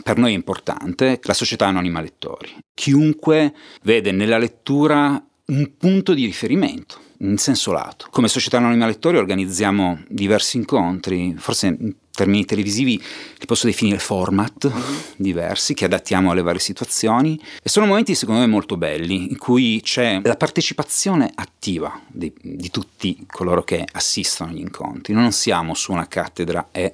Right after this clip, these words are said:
Speaker 1: parliamo di libri. Sì, siamo noi in prima persona che parliamo di libri a noi cari, che ci hanno toccato,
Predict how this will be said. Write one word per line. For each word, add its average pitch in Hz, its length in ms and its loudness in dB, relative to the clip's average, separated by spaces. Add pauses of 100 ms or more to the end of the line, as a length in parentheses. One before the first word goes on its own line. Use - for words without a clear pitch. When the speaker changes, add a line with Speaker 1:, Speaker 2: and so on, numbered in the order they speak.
(120)
Speaker 1:
parliamo 82 400 -4
di 80 100 -6
libri. - 300 -14 (480)
Sì, - 360 -2 (100)
siamo 85 300 -8
noi 92 160 4
in 90 60 -2
prima 87 200 -4
persona 85 580 -2
che - 140 -12
parliamo 87 300 -2
di 87 100 -2
libri 87 240 -2
a 82 40 -2
noi 85 240 -2
cari, 87 600 0
che 82 100 -8
ci - 140 -4
hanno 78 160 -8
toccato, - 640 -8